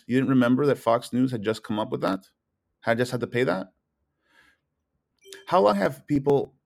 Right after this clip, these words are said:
been talking about the fact that we will never get a full airing of what happened at Fox News because the company's investors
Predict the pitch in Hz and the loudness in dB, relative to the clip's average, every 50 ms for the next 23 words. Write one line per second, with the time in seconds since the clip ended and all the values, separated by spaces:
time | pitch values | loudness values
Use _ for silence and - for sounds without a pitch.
0 | _ _ _ _ _ _ _ _ _ _ _ _ 120 117 131 123 120 123 - 131 | _ _ _ _ _ _ _ _ _ _ _ _ 0 2 2 2 2 0 0 0
1 | 135 135 135 131 117 113 104 98 104 101 98 - 104 - - 107 101 90 90 - | 0 2 2 0 -2 -2 0 2 2 2 2 0 -4 -2 2 4 4 4 2 0
2 | _ - - - 113 123 120 113 110 107 110 123 139 147 170 175 156 127 135 123 | _ -4 -2 0 0 0 0 0 0 2 2 2 2 2 0 -2 0 2 4 4
3 | 113 - - _ _ _ _ _ _ _ _ _ _ _ _ _ _ _ _ _ | 4 2 0 _ _ _ _ _ _ _ _ _ _ _ _ _ _ _ _ _
4 | 110 110 - - - - 156 160 160 156 - 123 123 113 98 90 82 - - - | -8 -8 -8 -12 -8 -4 -2 -2 0 0 2 2 4 4 2 0 -2 -6 -8 -8
5 | 98 101 113 117 - 117 107 104 - 90 87 87 - - 92 90 90 - - 98 | -2 -2 -2 0 0 -2 -2 -2 -2 -4 -6 -6 -4 -2 -2 -2 -2 -4 -6 -4
6 | 95 90 76 71 - 101 - 107 98 101 - 127 120 127 139 147 143 139 131 107 | -4 -2 -2 -4 -8 -8 -8 -8 -8 -6 -4 -2 -2 -2 -2 -2 -2 -2 0 0
7 | 101 98 - - 104 | -2 -2 -2 -8 -12